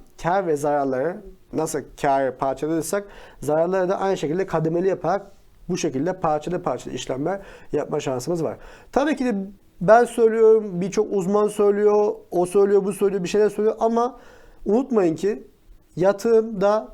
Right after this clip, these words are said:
tamamen yalnızsınız. Yani bu gibi işte ben de hani yeni, ben de hani tam oldum demiyorum asla. Sürekli kendimi geliştiriyorum. Bir şeyler öğreniyorum.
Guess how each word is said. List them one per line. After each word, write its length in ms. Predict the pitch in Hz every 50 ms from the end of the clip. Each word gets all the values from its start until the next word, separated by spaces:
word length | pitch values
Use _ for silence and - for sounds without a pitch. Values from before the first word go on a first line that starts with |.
| - -
tamamen 760 | - 170 175 190 208 214 208 196 170 160 175 196 214 226 202 156
yalnızsınız. 840 | 135 139 139 131 131 123 113 - - - 92 - - - - - - _ _ _ -
Yani 540 | 156 160 190 214 226 220 208 208 214 214 214 214 - -
bu 280 | 139 151 185 202 196
gibi 500 | - - 180 170 143 156 151 156 151 - - - -
işte 480 | 139 - - - 160 156 151 143 - -
ben 480 | 131 131 135 135 139 151 156 160 160 156
de 40 | 135
hani 200 | 127 127 127 123
yeni, 640 | 120 120 127 127 127 123 - - - 127 123 135 147
ben 220 | 156 165 180 175
de 60 | 160
hani 300 | 135 135 127 123 113 113 - _ _ -
tam 280 | - 156 160 160 156
oldum 340 | - 160 156 147 151 147 147
demiyorum 280 | 156 151 139 127 113 107
asla. 320 | 107 104 - - 104 107 - - -
Sürekli 340 | - - - 170 - - 123
kendimi 340 | - 117 110 107 107 101 101
geliştiriyorum. 680 | 101 98 104 - - - 117 113 135 165 190 202 190 - - - - - - - -
Bir 60 | 147
şeyler 320 | - - 165 165 170 165
öğreniyorum. 640 | 160 143 135 123 113 110 110 131 165 185 208 - -